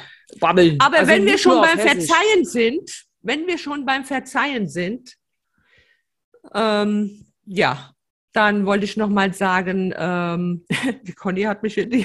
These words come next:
Speaker 2: Conny hat mir eben, ich muss das jetzt mal verraten,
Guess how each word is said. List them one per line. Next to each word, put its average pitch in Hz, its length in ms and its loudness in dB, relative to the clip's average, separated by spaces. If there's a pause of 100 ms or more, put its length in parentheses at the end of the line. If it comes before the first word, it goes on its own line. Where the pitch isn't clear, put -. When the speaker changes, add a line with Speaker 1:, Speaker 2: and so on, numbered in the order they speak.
Speaker 2:
Conny 226 300 -2
hat 220 220 -2
mir 175 100 -6
eben, 202 180 -4
ich - 140 -12
muss 381 180 2
das 403 120 2
jetzt 349 220 -2
mal 311 100 -2
verraten, 214 560 0